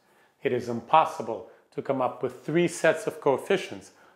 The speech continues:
I'm inviting you to take the column perspective on the whole thing, so that the linear combinations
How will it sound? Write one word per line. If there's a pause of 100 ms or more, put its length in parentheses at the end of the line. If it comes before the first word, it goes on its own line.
(120)
I'm
inviting
you
to
take
the
column
perspective
on
the
whole
thing, (840)
so
that
the
linear
combinations